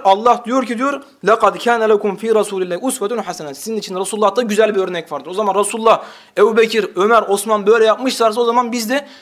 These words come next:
böyle yapmamız gerekir diyorlar. Ancak bakın bu farza bağlı sünnetler için geçerli. Ama bunun dışındaki nafileler, mesela kuşluk namazıdır, gece namazıdır, teravih namazıdır. Bunun gibi böyle farza bağlı olmayan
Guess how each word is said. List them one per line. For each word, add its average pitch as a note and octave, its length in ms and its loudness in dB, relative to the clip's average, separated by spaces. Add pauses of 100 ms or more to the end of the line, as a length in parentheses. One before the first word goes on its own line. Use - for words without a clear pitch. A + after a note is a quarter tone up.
(180)
böyle A#3+ 280 6
yapmamız A3+ 380 0
gerekir G#3+ 420 2
diyorlar. A#3+ 360 2
Ancak B3 380 2
bakın A#3+ 260 0
bu - 280 -4 (500)
farza F#3+ 440 2
bağlı A3 280 2
sünnetler G#3 440 0
için E3+ 240 -8
geçerli. C3 300 -10
Ama A#3 260 2
bunun D#4 240 0
dışındaki B3+ 340 0
nafileler, F3+ 420 0
mesela G#3 240 -2
kuşluk G#3+ 340 -8
namazıdır, G3+ 500 -2 (460)
gece A3+ 300 4
namazıdır, A3 640 0
teravih A3+ 540 4
namazıdır. G#3 580 0 (380)
Bunun C#4+ 300 2
gibi B3+ 120 -2
böyle B3+ 180 4
farza A#3 440 2
bağlı B3+ 240 6
olmayan C4 560 2